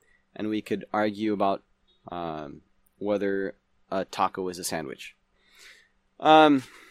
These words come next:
so Thorn dot link is mine. I have control, and I like that. That's good. But the problem is that it's not well known. Uh, basically, the people who know about it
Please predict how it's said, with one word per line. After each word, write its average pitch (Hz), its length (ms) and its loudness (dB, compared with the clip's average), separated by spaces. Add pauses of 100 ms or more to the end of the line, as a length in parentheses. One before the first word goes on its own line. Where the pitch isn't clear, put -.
(380)
so 170 180 8
Thorn 214 220 6
dot 190 140 12
link 170 160 6
is 123 120 2
mine. 107 460 4
I 117 60 0
have 123 180 2
control, 104 480 -2 (160)
and 120 140 0
I 117 40 2
like 120 300 0
that. 82 220 -8 (180)
That's 110 240 -2
good. 92 240 -4 (460)
But 131 160 4
the 123 80 2
problem 139 720 4 (420)
is 127 200 0
that 127 200 4
it's 123 300 -4
not 135 340 2
well 120 160 2
known. 107 360 -2 (440)
Uh, 92 480 -4 (520)
basically, 143 460 4
the 120 80 -2
people - 300 -4
who 120 100 0
know 107 180 2
about 127 220 6
it 165 140 0